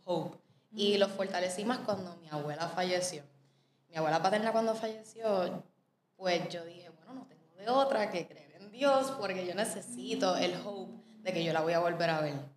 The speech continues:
Speaker 2: Oh.
Speaker 1: So, diría que eso fue lo que siempre me dejó como conectada con esa idea de que yo sí creo algo en más allá, eh, en algo más allá. Y cuando llegué, pues, al mat por primera vez y yo lo hacía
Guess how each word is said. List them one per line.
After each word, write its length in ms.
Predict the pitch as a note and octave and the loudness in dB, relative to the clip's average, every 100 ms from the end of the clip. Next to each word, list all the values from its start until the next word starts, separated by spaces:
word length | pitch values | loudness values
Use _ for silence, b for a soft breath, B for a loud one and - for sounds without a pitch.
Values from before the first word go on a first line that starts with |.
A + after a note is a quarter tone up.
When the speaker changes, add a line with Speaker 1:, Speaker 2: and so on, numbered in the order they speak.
| _ _ _ _ _ _ _ _ _ _ | _ _ _ _ _ _ _ _ _ _
Speaker 2:
Oh. 500 | F3+ F#3 G#3 G#3 F#3 | -20 -20 -18 -14 -4
Speaker 1:
So, 800 | F3+ F3 E3+ E3+ E3 D#3+ D#3 D#3 - _ - | 2 4 4 2 0 -4 -8 -12 -18 _ -8
diría 220 | F3 F#3+ | 0 2
que 260 | - - F#3+ | 2 -2 -6
eso 160 | F#3+ | -6
fue 140 | A3+ A3+ | 0 0
lo 80 | A3+ | 2
que 80 | G#3 | -2
siempre 260 | - G#3 | -8 -6
me 100 | G3 | -2
dejó 160 | G3+ G3+ | 0 2
como 260 | G3+ F#3+ F#3 | 2 2 0
conectada 500 | E3 E3 D#3 D#3+ D#3+ | -2 -4 -10 -10 -8
con 220 | F#3+ F#3+ | -8 -6
esa 180 | F#3 F#3 | -4 -2
idea 240 | F3+ F#3 | 2 2
de 160 | F3 D#3+ B - | 2 -2 B -12
que 100 | D#3+ | -8
yo 100 | D3+ D#3+ | -6 -6
sí 140 | - | -10
creo 220 | - F3 | -2 2
algo 240 | F3+ F3 F3+ | 4 2 0
en 80 | F3+ | -2
más 200 | F3+ - | -4 -6
allá, 440 | F#3 F#3 F3 D3+ D3 - _ _ _ _ _ _ F3+ | -4 -2 0 -2 -6 -14 _ _ _ _ _ _ -4
eh, 300 | F3 E3+ D#3 | -2 0 0
en 80 | D#3 | -2
algo 180 | D#3+ F3 | -2 -2
más 180 | F#3+ | -2
allá. 300 | - G#3 A3+ | -2 2 2
Y 80 | G#3 | 2
cuando 380 | F#3 E3 D#3 D#3 | 2 0 0 0
llegué, 520 | D3+ D3+ - - D#3 - | -2 -4 -8 -20 -20 -10
pues, 180 | G3+ | -4
al 180 | G#3 G3+ | 0 2
mat 240 | G3+ G3+ G3+ | 2 0 -2
por 140 | G#3+ | -10
primera 460 | - G3+ G3+ G3+ G#3 | -12 -6 0 4 6
vez 440 | A3+ G3 F#3 F#3 | 6 6 4 0
y 500 | E3+ D#3+ - - - - | -8 -12 -18 -20 -20 -14
yo 100 | E3 | -6
lo 60 | |
hacía 680 | F#3 G3 G#3+ G3+ G3+ - | -6 -2 2 2 2 -8